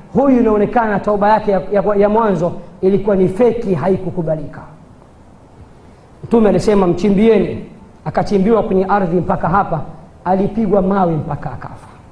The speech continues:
Katika Musnad al-Imamu Ahmad, mwanamke mmoja, watu wa Madina, alizini, kajifunika nguo gubu, gubi, gubi, amejifunika na niqab.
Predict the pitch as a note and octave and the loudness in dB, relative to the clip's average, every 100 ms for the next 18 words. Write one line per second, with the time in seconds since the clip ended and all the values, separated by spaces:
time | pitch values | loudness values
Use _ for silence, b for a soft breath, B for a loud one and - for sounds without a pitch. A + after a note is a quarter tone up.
0 | - - - - - - - - - - | -20 -20 -20 -20 -20 -20 -20 -20 -20 -20
1 | - - - A3 - B3 C#4+ C#4 D4+ C#4+ | -20 -20 -6 -4 2 4 4 4 2 4
2 | C#4 C#4 D4 C#4+ D#4 C#4 D4 C#4 D4 D4+ | 4 4 4 4 2 2 2 2 2 2
3 | D4+ D4+ D4+ D4+ D#4+ B3 G3 - B B | 2 2 2 4 2 0 -2 -6 B B
4 | - C4 C4 D4+ D4 D#4 E4 A#3 C3+ B | 0 0 2 2 4 4 2 2 -4 B
5 | - C4+ D4+ A3 F4 C#4+ G3 - - C#4+ | -2 2 2 2 2 2 0 -6 -2 0
6 | D#4+ D4+ E4 F4+ F4+ F4 E4+ E4+ F4+ E4+ | 2 0 2 2 2 2 2 4 2 4
7 | G#4 G4 F#4+ F#4+ F#4+ G#4 G4+ F#4 G4+ F#4 | 2 2 0 2 2 2 2 2 2 2
8 | D4+ G#3+ - B B3+ D4+ D#4+ D#4+ - F4+ | -2 -4 -10 B -2 0 2 0 2 2
9 | G4 - F4+ F4 - - D4+ - G4 G4+ | 4 4 2 0 -2 0 0 2 2 2